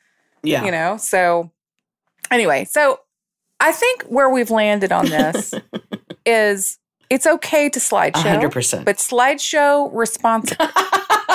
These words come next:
Speaker 1: There you go. There you go. And there's the title of the whole episode right there.
Speaker 2: <laughs>
Speaker 1: Slideshow
Speaker 2: Slideshow
Speaker 1: responsibly.
Speaker 2: responsibly.
Speaker 1: You're right. You need to maintain the control of that. I mean,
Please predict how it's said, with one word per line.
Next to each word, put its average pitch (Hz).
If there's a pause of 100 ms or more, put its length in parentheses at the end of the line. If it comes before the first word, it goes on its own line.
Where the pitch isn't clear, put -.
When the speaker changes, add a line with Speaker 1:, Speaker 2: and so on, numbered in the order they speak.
(440)
Speaker 1:
There 226
you 226
go. 147 (640)
There 180
you 175
go. 143
And 143
there's 254
the -
title 208
of 160
the 135
whole 185
episode 139
right 131
there. 131 (100)
Speaker 2:
<laughs> - (220)
Speaker 1:
Slideshow 330
Speaker 2:
Slideshow 214
Speaker 1:
responsibly. 170
Speaker 2:
responsibly. - (160)
Speaker 1:
You're 190
right. 131 (280)
You 180
need 175
to 220
maintain 165
the 185
control 139 (140)
of 127
that. -
I 151
mean, 151